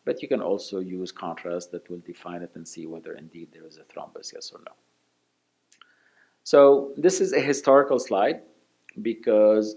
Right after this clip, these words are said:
really the technology has evolved so much over time. We have fully digital systems nowadays. We grew up in the days of video, not digital. High frame rates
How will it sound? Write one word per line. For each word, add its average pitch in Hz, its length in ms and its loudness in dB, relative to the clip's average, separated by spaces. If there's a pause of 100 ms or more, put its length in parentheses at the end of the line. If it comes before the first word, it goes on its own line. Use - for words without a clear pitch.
(140)
really 131 440 -2
the 104 140 -2
technology 113 600 -6
has 98 160 -6
evolved 95 400 -10
so 95 180 -10
much 95 300 -14
over 82 220 -10
time. 127 400 -14 (960)
We 85 80 -10
have 80 120 -10
fully - 440 -10
digital - 480 -14
systems 135 580 -10
nowadays. 123 480 -4
We 87 140 -10
grew 92 260 -8
up 92 160 -8
in 90 80 -16
the 82 100 -14
days 92 300 -10
of 85 140 -16 (100)
video, 117 460 -4
not - 260 -14
digital. 123 560 -4 (600)
High 113 240 0
frame 107 340 -4
rates 104 520 -2